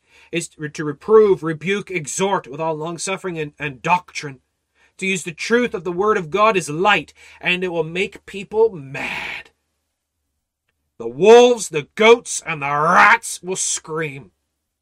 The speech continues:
when the light of Christ is manifested. When you show forth the truth of the Word of God, it will make people wild. It'll clear out the deadwood.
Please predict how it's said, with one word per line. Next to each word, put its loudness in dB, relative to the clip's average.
when -14
the -6
light -2
of -8
Christ -8
is -12
manifested. -14
When -4
you 0
show 6
forth 2
the -6
truth -2
of -18
the 0
Word 6
of -4
God, 2
it -10
will -2
make -4
people -4
wild. -12
It'll -14
clear 0
out -2
the -10
deadwood. -4